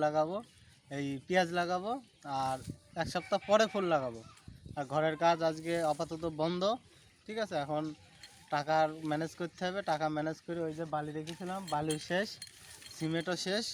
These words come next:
ঠিক আছে? এখন ম্যানেজ করে বালি সিমেন্ট নিয়ে আসবো, তারপরে আবার ঘর। তো ঠিক আছে বন্ধু, সবাই ভালো থাকো। আর পেঁয়াজ লাগাচ্ছি,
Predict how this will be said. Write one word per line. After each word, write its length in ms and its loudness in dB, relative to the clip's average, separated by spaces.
ঠিক 160 -8
আছে? 160 -2
এখন 200 -2
ম্যানেজ 300 0
করে 160 -4
বালি 220 0
সিমেন্ট 300 -4
নিয়ে 160 2
আসবো, 220 -2
তারপরে 440 2
আবার 220 4
ঘর। 140 0
তো 60 -16
ঠিক 180 -6
আছে 200 -2
বন্ধু, 220 -2
সবাই 200 0
ভালো 240 0
থাকো। 220 2
আর 60 4
পেঁয়াজ 200 2
লাগাচ্ছি, 380 2